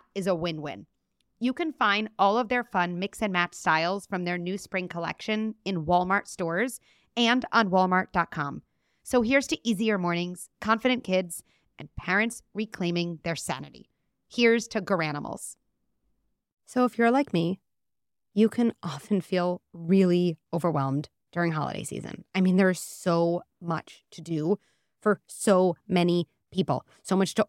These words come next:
organize, so much to cook, so many presents to buy. And often we're the last person on our list. And then we end holiday season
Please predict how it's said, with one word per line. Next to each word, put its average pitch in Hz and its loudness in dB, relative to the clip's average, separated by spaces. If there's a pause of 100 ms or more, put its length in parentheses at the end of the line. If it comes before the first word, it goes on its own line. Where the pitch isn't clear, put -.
organize, 170 4
so - 0
much 202 0
to 220 0
cook, - 0
so 202 0
many 208 4
presents 233 2
to 214 -4
buy. 170 2 (1040)
And 220 0
often 285 2 (240)
we're 190 2
the 202 2
last 170 -6 (120)
person 175 -2 (180)
on 175 -4
our 175 -2
list. - -10 (640)
And 185 0
then 214 2
we 254 0
end 269 2
holiday - -12
season - -20